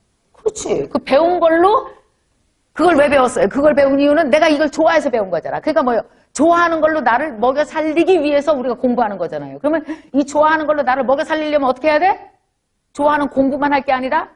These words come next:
나를 먹여 살릴 수 있게 이 연결시켜주는 걸 누가 해야 돼요? 내가 영업하는 거예요. 그걸 누가 대신해줘요? 내가 얼마나 괜찮은 사람인지를 내가 말해야지 누가 말해줘요?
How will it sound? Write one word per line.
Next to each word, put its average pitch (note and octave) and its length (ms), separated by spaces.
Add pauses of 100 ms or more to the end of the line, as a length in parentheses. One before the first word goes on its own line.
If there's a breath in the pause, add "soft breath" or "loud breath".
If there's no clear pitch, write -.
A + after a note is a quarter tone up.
나를 A#3 220
먹여 B3+ 240
살릴 C#4 240
수 C#4+ 120
있게 C#4 180
이 A#3+ 280
연결시켜주는 C#4 800
걸 C#4+ 160
누가 B3 160
해야 C4 180
돼요? F4+ 180 (240)
내가 C#4 440
영업하는 B3 420
거예요. G3+ 140
그걸 B3+ 180
누가 A#3+ 160
대신해줘요? F3 540 (760)
내가 C#4 140
얼마나 D#4+ 300
괜찮은 C#4+ 420
사람인지를 B3 440
내가 C4 180
말해야지 G#3+ 340
누가 A#3+ 180
말해줘요? E3 440